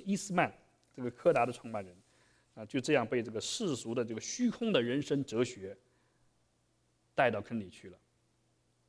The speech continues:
啊，这个，这个，呃，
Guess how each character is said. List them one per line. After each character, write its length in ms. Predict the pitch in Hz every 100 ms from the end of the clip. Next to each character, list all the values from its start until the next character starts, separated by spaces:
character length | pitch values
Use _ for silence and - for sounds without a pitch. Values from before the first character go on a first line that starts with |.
| _ _
啊， 80 | 117
这 140 | 143
个， 280 | 139 117 -
这 100 | -
个， 260 | 147 120 107 - _ _ _ _ _ _ _ _
呃， 260 | 123 117